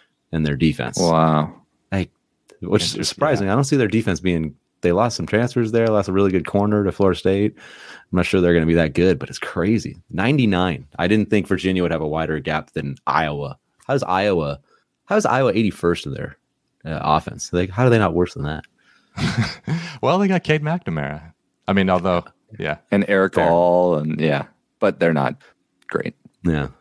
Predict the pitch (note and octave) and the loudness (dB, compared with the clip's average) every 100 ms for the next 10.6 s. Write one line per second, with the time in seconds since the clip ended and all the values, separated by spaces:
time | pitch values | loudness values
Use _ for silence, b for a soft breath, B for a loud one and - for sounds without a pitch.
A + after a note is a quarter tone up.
0 | _ - G#2 F#2+ A2 F#2+ G2 A2 C3+ B2+ | _ -2 0 4 2 4 4 4 4 4
1 | A2+ G#2+ G2 G2 E2 F2 F2+ _ - F#2 | 4 4 2 2 2 0 -4 _ -12 -8
2 | F#2+ A#2+ b b G#2+ - A2 E2+ F#2+ F2+ | -8 -10 b b -4 0 0 4 4 4
3 | F#2 - _ _ _ _ _ _ _ - | 2 -2 _ _ _ _ _ _ _ -2
4 | G#2+ G2 F2+ F2 E2 E2+ D#2+ D#2 - A2 | 0 2 2 2 2 2 0 -2 -2 0
5 | A2+ A#2+ G2 F2 G2 F#2+ E2 E2+ _ _ | 2 2 0 0 2 2 0 -4 _ _
6 | _ E2+ D#2+ E2 E2 F2+ E2+ D2+ - - | _ -4 -2 -2 0 0 0 -4 -8 -16
7 | - - F2 D2 D#2+ D2 C#2+ D2 D#2+ E2 | -18 -4 -4 -2 -2 -2 -2 0 0 0
8 | b b _ D2 D#2 D2 D2 - D2+ D2 | b b _ -4 -2 -2 -2 0 2 2
9 | D2 D2+ E2 D2+ C#2+ C#2+ D2 C#2 - D#2+ | 0 -2 0 0 2 2 2 0 -4 -2
10 | D2 C#2 C#2+ D#2+ C#2 D2+ | -2 -2 -2 0 0 -2